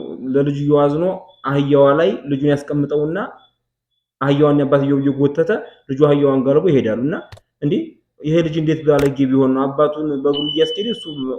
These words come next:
እ፣ አህያው ላይ ወጥቶ የሚሄደው?» ምናምን ብለው ይተቿቸዋል። እና አባትየው ደንግጦ ወረደና እሱ ከአህያዋ ላይ ሆኖ እንደገና ደግሞ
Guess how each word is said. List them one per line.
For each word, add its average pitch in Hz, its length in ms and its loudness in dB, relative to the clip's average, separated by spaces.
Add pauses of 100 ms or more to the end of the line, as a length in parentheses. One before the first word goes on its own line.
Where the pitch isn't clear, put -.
(500)
እ፣ 120 60 -4 (220)
አህያው 151 320 4
ላይ 147 120 4 (180)
ወጥቶ 135 260 0
የሚሄደው?» 123 440 2
ምናምን 139 280 -2
ብለው 170 160 2
ይተቿቸዋል። 131 600 -4
እና 151 140 -4 (260)
አባትየው 147 460 -4
ደንግጦ 143 360 -2 (680)
ወረደና 170 520 6 (100)
እሱ - 260 -4
ከአህያዋ 156 420 2
ላይ 147 140 4
ሆኖ 185 240 0
እንደገና 151 640 -2
ደግሞ 156 200 -4